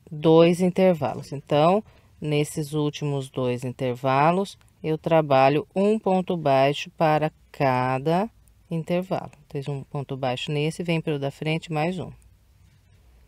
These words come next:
Fez esse ponto baixo aqui no último intervalo, vem direto aqui para o primeiro intervalo do próximo grupo e a partir daqui começa a repetir o padrão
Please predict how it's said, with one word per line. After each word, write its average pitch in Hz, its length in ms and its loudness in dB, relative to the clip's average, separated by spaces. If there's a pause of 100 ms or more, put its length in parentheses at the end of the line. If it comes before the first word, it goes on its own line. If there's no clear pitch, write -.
(560)
Fez 180 380 6
esse 165 160 -2
ponto 156 340 2
baixo 139 300 2
aqui - 80 -6
no 160 160 0
último 139 300 -2
intervalo, 143 500 2
vem 147 240 -2
direto 165 500 2
aqui 156 220 -4
para 156 260 2
o 147 40 0
primeiro 156 360 0
intervalo 156 560 2 (460)
do 147 140 -4
próximo 180 680 2
grupo 175 540 -2
e 196 120 0
a 175 60 2
partir 170 460 -2
daqui 165 420 0 (480)
começa 156 560 2
a 165 40 2
repetir 165 600 -2
o 165 40 -2
padrão 151 520 0